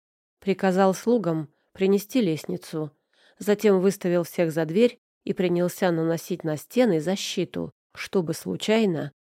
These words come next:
во время очередной тренировки не разнести весь дом. За этим занятием и застал меня Анри. Я как раз старательно выписывал символ, поглощающий магический урон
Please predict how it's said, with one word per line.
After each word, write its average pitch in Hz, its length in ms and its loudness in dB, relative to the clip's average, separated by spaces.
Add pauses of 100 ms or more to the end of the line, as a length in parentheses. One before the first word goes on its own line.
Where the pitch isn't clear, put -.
(120)
во 185 140 2
время 180 420 4
очередной 180 540 0
тренировки 156 840 -2 (240)
не 247 200 4
разнести 175 580 -2
весь 156 240 -2
дом. 147 360 -2 (420)
За 165 140 -2
этим 220 360 2
занятием 226 720 0 (160)
и 202 60 -2
застал 185 500 -2
меня 165 340 0
Анри. 160 460 -4 (440)
Я 185 220 0
как 175 220 -6
раз 175 180 -2
старательно 208 720 0
выписывал 202 640 -2
символ, 160 580 -4 (240)
поглощающий 180 840 0
магический 170 680 -2
урон 180 380 0